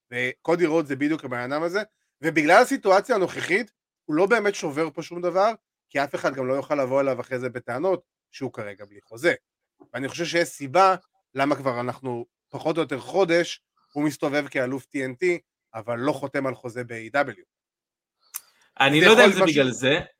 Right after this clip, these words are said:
Speaker 2: אני לא יודע אם
Speaker 1: זה
Speaker 2: בגלל זה, אני,
Speaker 1: הערכה,
Speaker 2: אני לא,
Speaker 1: בוא, זה, זה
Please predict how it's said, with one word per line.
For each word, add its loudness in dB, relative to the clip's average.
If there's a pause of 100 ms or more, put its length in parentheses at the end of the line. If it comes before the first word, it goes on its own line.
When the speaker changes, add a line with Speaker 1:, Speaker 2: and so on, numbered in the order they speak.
(380)
Speaker 2:
אני 6
לא 6
יודע 4
אם 6
Speaker 1:
זה 4
Speaker 2:
בגלל 4
זה, 4
אני, 0 (240)
Speaker 1:
הערכה, 6
Speaker 2:
אני 4 (200)
לא, -10
Speaker 1:
בוא, 0
זה, -14
זה -20